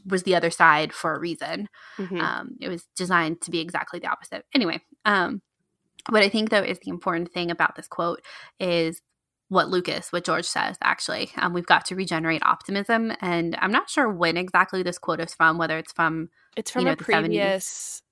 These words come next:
Speaker 2: the la-, uh, Vanity Fair article.
Speaker 1: Okay.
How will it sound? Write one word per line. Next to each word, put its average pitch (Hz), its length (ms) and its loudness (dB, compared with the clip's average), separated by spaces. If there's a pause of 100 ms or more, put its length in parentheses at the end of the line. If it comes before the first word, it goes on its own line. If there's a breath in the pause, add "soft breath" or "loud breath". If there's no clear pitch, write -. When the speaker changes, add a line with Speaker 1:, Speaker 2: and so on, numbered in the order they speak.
(360)
Speaker 2:
the 190 120 -4
la-, 170 260 2
uh, 165 340 2
Vanity 160 340 -4
Fair 156 240 -2
article. - 520 -8 (460)
Speaker 1:
Okay. 185 220 2